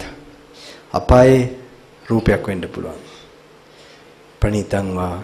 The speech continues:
දේව බ්‍රහ්ම රූපයක් වෙන්න පුළුවන්. දැනීම් වෙන්න පුළුවන්. ඒක අනුමාන කරන්න ඕනේ පින්වතුනි. නේතම් මම නේසෝ හම්මස්මි. නමේසෝ වත්තාති.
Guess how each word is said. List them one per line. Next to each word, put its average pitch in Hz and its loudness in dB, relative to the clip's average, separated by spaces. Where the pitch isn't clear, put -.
දේව 87 -2
බ්‍රහ්ම 82 -6
රූපයක් 85 -10
වෙන්න 76 -16
පුළුවන්. 98 -20
දැනීම් 90 -6
වෙන්න 80 -8
පුළුවන්. - -18
ඒක 135 -10
අනුමාන 135 4
කරන්න 101 -2
ඕනේ 85 -6
පින්වතුනි. 76 -18
නේතම් 90 -4
මම 82 -6
නේසෝ 78 -8
හම්මස්මි. 85 -14
නමේසෝ 85 -8
වත්තාති. 80 -12